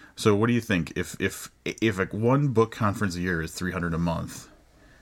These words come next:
what would it have to be to meet Christy Swanson?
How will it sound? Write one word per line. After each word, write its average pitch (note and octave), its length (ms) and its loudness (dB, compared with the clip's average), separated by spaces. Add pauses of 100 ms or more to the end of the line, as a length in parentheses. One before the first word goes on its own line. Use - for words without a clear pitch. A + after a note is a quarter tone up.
(1200)
what G#2 160 4
would C3 100 4
it A#2+ 80 2
have A2 160 2
to G2+ 60 -2
be F#2+ 160 2
to F2+ 80 0
meet F2 280 0
Christy - 340 -6
Swanson? D2 520 -6